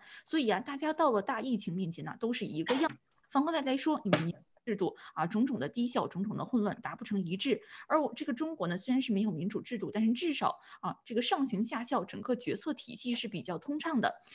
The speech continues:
所以啊，从这次来看，你们民主制度的这样的一个弱点可以说暴露无遗，还不如中国的政治体制。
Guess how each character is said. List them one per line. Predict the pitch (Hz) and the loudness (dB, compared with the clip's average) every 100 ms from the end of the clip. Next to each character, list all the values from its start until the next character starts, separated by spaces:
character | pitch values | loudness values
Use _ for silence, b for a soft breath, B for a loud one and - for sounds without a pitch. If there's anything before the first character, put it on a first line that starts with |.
| B B | B B
所 | - | -2
以 | 320 | 2
啊， | 254 | 2
从 | 247 | 4
这 | 262 294 | 2 2
次 | 226 | 0
来 | 185 | -2
看， | 190 254 - B B | 2 0 0 B B
你 | |
们 | 254 | 8
民 | 240 320 | 8 6
主 | 240 | 2
制 | - 254 | 0 -2
度 | 202 165 | -2 -2
的 | 151 156 | -2 -2
这 | 208 | 0
样 | 175 | -2
的 | 147 | 0
一 | |
个 | 214 | 2
弱 | 320 | 2
点 | 320 - - | 0 -2 -4
可 | 185 | -4
以 | |
说 | 165 170 | -4 0
暴 | 330 | 2
露 | 277 262 | 2 0
无 | 196 | 0
遗， | 226 190 - B B | 0 0 0 B B
还 | 240 | -2
不 | 349 320 | 0 0
如 | 190 | 0
中 | 190 208 | 0 -2
国 | - | -2
的 | 156 | -4
政 | 208 | -2
治 | 190 | -2
体 | - - | -4 -10
制。 | - 190 | 0 0